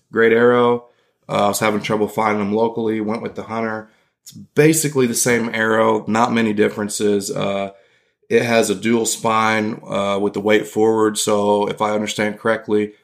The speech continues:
it's a little bit stiffer in the front, a lot more rigid. Uh, weight's in the front of the arrow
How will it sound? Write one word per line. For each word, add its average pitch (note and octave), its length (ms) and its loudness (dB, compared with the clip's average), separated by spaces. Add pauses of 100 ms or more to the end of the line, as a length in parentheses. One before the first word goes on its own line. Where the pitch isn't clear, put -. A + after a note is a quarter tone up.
(100)
it's - 200 -10
a G2+ 40 -4
little A#2+ 240 2
bit B2 140 0
stiffer A#2 380 2
in A2 80 0
the G#2+ 60 -6
front, A2 460 -6
a G2+ 40 -14
lot G#2+ 200 -2
more G#2+ 160 0
rigid. G#2+ 500 0 (520)
Uh, G2 400 -2
weight's G#2+ 320 2
in G#2 60 -2
the G2 60 -2
front G#2+ 200 -4
of G#2+ 60 0
the G#2 140 4
arrow G2+ 560 2